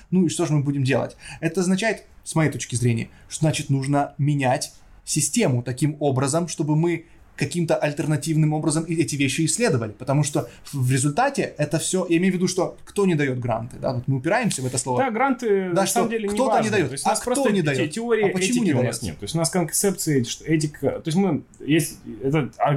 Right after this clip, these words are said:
Speaker 2: одна огромная большая отдельная тема, вообще представление об этике, в том числе у
Speaker 1: Я
Speaker 2: буддистов.
Speaker 1: согласен.
Speaker 2: Невозможно в неё,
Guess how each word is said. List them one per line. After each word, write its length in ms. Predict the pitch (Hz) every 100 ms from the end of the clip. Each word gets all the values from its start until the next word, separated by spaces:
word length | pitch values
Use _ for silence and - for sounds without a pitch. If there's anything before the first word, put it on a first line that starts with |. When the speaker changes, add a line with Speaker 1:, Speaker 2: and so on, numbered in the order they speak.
| 147 147
Speaker 2:
одна 220 | 175 143
огромная 420 | 135 160 131 98
большая 380 | 101 123 139 113
отдельная 340 | 117 117 104
тема, 400 | 98 185 185 104 90
вообще 200 | 92 -
представление 500 | 117 - 143 135 117
об 80 |
этике, 240 | 117 - 95
в 20 |
том 120 | 110
числе 200 | 104 120
у 40 | 107
Speaker 1:
Я 40 | 135
Speaker 2:
буддистов. 320 | 190 151 160
Speaker 1:
согласен. 680 | - - - 147 123 123 147
Speaker 2:
Невозможно 440 | 156 160 175 143
в 60 | 127
неё, 800 | 127 117 104 101 98 90 90